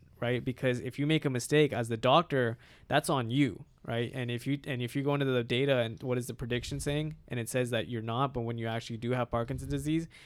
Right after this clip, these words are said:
that's a big, big problem. But other cases where, like, let's say, is my loan gonna default, right? That,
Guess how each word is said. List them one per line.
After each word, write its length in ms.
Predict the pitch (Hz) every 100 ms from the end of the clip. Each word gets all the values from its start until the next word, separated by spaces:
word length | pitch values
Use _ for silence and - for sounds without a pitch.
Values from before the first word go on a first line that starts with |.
| - 131
that's 240 | 127 135
a 40 |
big, 480 | 120 131 127 127 -
big 360 | 123 120 117 -
problem. 480 | 117 117 82 - - - -
But 100 | 123
other 180 | 131 143
cases 440 | 147 135 127 127
where, 120 | 120
like, 140 | 117 117
let's 160 | 120
say, 240 | 127 120 117 - _ -
is 180 | 127 120
my 80 |
loan 300 | 117 127 139
gonna 180 | 135 117
default, 440 | 113 110 - 104 113
right? 280 | 113 127 131 _ - -
That, 300 | 139 151 156